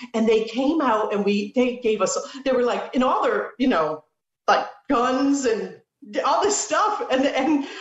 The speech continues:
I was like, "Do, do you guys want a hug?" And they're like, "We would love hugs," you know? <laughs> And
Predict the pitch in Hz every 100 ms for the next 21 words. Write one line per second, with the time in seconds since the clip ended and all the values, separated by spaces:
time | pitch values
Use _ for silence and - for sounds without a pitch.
0 | - 392 - 269 262 302 - _ 220 247
1 | 285 294 - 285 294 254 262 381 - 302
2 | 302 311 311 403 415 392 415 269 285 254
3 | 240 285 285 311 240 - - - - -
4 | - - - - 277 - 523 - 508 539
5 | - - - - _ _ 539 508 480 -
6 | - 453